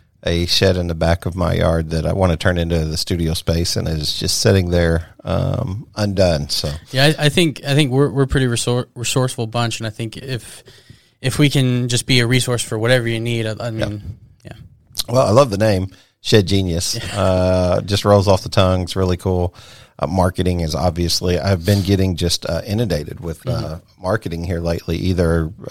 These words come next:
Speaker 1: folks I've been reaching out to or just, uh, folks that have found me through wanting to offer that service and
Speaker 2: Mm-hmm.
Speaker 1: get in front of people. Marketing's so, uh, elusive now, isn't it? Like,
Speaker 2: Definitely.
Speaker 1: you know,
Speaker 2: It's
Speaker 1: what,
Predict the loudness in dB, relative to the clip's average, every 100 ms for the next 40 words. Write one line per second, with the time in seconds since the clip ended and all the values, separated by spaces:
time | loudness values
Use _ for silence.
0 | -10 -2 0 0 -2 -2 -2 -4 -2 -4
1 | -4 -2 -2 0 -2 -2 -6 -8 _ _
2 | _ _ -4 -2 -2 0 -2 0 -4 -2
3 | -2 -2 -2 -4 -4 -2 0 0 -4 -8
4 | -20 _ -6 -4 -2 -2 0 0 0 -2
5 | -2 2 2 2 0 0 -2 -6 -8 -14
6 | _ _ _ -4 0 2 2 2 -2 -2
7 | -2 0 0 -2 -2 0 2 2 2 2
8 | 0 -4 -10 _ -10 -8 -8 -6 -6 -4
9 | -4 -6 -6 -8 -8 -10 -14 _ _ _
10 | _ _ -6 -2 0 2 2 2 2 2
11 | 0 2 2 4 4